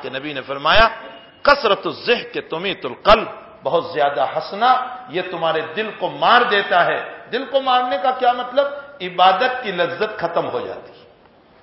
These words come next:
ہر وقت ہنستے رہنا، ہر وقت ہنستے رہنا، ہر وقت لطیفوں میں مشغول رہنا، یہ بھی اچھی اور پسندیدہ چیز نہیں ہے۔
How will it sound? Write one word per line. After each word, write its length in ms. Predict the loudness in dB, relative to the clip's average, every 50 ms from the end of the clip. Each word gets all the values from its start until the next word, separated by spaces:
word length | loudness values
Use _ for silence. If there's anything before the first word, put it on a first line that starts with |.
| _ _ _ _ _ _ _ _ _ _ _ _ _ _ _ _ _ _ _ _ _ _ 2 4
ہر 100 | 6 6
وقت 380 | 6 6 4 4 4 4 4 4
ہنستے 400 | 4 4 4 0 -2 0 0 0
رہنا، 480 | 0 0 -4 -6 -12 -16 -16 -8 -2
ہر 140 | 0 0 2 4
وقت 320 | 6 4 4 4 2 2 4
ہنستے 360 | 4 4 2 0 2 2 4
رہنا، 380 | 4 2 2 2 2 4 4
ہر 60 | 4 6
وقت 320 | 6 6 6 4 4 0
لطیفوں 540 | 2 2 2 0 0 -4 -4 -2 -2 -2 -2
میں 100 | -2 -2
مشغول 460 | -2 -2 -4 -4 -6 -8 -8 -6 -4
رہنا، 180 | -4 -4 -6 -8 -14 -18 -20 -20 -20 -20 -14
یہ 120 | -12 -12 -10
بھی 140 | -6 -6
اچھی 300 | -6 -6 -8 -10 -8 -4
اور 100 | -4 -4
پسندیدہ 600 | -6 -8 -12 -12 -12 -12 -12 -12 -14 -10 -8 -8 -8 -8 -10
چیز 220 | -16 -16 -16 -14
نہیں 320 | -12 -10 -10 -8 -8 -6 -4
ہے۔ 220 | -6 -6 -6